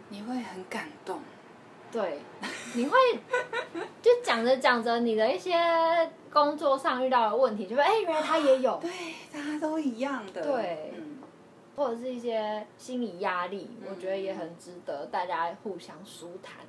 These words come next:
Speaker 1: 嗯。
Speaker 2: 我觉得心理压力很重要，
Speaker 1: 嗯。
Speaker 2: 就是很需要解放。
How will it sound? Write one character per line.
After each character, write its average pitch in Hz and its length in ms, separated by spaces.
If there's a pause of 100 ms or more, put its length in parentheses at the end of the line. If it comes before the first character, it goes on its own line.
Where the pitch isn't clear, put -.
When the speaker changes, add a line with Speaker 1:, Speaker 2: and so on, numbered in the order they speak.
(120)
Speaker 1:
嗯。 214 100 (120)
Speaker 2:
我 180 60
觉 180 60
得 185 40
心 220 200
理 185 60
压 185 120
力 185 180
很 269 160
重 156 160 (160)
要， - 240
Speaker 1:
嗯。 151 160
Speaker 2:
就 160 120
是 170 100 (320)
很 170 100
需 190 160
要 175 120
解 - 220 (180)
放。 - 100